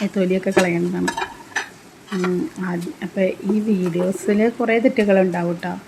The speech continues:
എനിക്ക്, ഞാൻ ആദ്യമായിട്ട് എടുക്കുന്നതല്ലേ, ആദ്യമായിട്ട് അപ്ലോഡ് ചെയ്യാമെന്ന് വിചാരിച്ചു. എങ്ങനെയുണ്ടെന്ന് അറിയണമല്ലോ,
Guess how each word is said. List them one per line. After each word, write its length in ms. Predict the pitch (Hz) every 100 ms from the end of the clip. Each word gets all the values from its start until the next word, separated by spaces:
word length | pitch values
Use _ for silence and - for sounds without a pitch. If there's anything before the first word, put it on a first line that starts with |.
| - - - - 175
എനിക്ക്, 260 | 185 175 190
ഞാൻ 100 | 190 190
ആദ്യമായിട്ട് 320 | 180 196 190 208
എടുക്കുന്നതല്ലേ, 460 | 185 180 170 165
ആദ്യമായിട്ട് 500 | 170 170 160 214 214 240
അപ്ലോഡ് 340 | 226 202 202 226
ചെയ്യാമെന്ന് 400 | 226 214 214 233
വിചാരിച്ചു. 500 | 214 214 233 - 196 180 - - - - - -
എങ്ങനെയുണ്ടെന്ന് 560 | 190 175 185 196 214 226
അറിയണമല്ലോ, 480 | 208 196 190 185 185